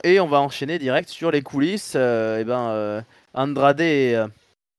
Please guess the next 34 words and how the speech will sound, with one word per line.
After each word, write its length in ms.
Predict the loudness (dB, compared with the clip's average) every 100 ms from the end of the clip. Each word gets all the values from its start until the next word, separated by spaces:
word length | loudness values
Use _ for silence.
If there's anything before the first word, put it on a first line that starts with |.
| _ _ _ -8
est 140 | -4 -4
interrogé 480 | -2 0 0 -2
par 160 | -2 -4
Charlie 260 | -2 -4 0
Caruso. 360 | 0 0 -2
Il 80 | -2
est 40 |
furieux 440 | -2 -4 -4 -2 0
d'avoir 300 | 0 0 -2
été 200 | -2 -2
abandonné, 480 | 0 -2 -2 -2 0
euh, 140 | -2
par 180 | -4 -6
ses 140 | -10
compagnons. 580 | -10 -2 -2 0 -4 -6 -14 -20 _ _ -10
Il 100 | -8
dit 160 | -6
que 300 | -2 2 4
les 100 | 2
trois 300 | -2 0 2
gentils, 460 | 2 -2 -6 -8 0
là, 160 | 2 2
Rey 140 | 0
Mysterio, 540 | -4 -8 -4 0 2
Aleister 340 | 2 0 -2 -2
Black, 360 | 2 2 2 -2
Apollo 360 | -2 0 -2
Crews, 160 | -2 -8 -2
personne 340 | -4 -2 -6
peut 120 | 0
l'affronter 380 | 0 0 -6 -4
un 100 | -4
contre 320 | -4 -12 -4
un. 200 | -2 -2